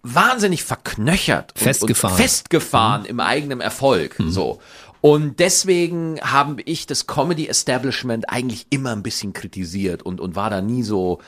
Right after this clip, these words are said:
Speaker 1: ein Fan von, weil überall so dieses von oben herab und „wir sind die Superschlauen und wir wissen, wie Comedy aussieht“. Und das hat sich dann Gott sei Dank geändert, als sie dann gesehen haben, so, „Ey, nee, die Jungen sind ja auch gut.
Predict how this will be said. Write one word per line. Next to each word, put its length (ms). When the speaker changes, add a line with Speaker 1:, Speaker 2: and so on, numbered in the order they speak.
Speaker 1:
ein 60
Fan 400
von, 400
weil 320
überall 560
so 120
dieses 300
von 180
oben 360
herab 320
und 340
„wir 560
sind 240
die 100
Superschlauen 840
und 280
wir 480
wissen, 280
wie 100
Comedy 460
aussieht“. 540
Und 320
das 220
hat 160
sich 160
dann 360
Gott 200
sei 80
Dank 200
geändert, 600
als 240
sie 120
dann 200
gesehen 340
haben, 160
so, 200
„Ey, 220
nee, 140
die 120
Jungen 180
sind 140
ja 100
auch 160
gut. 340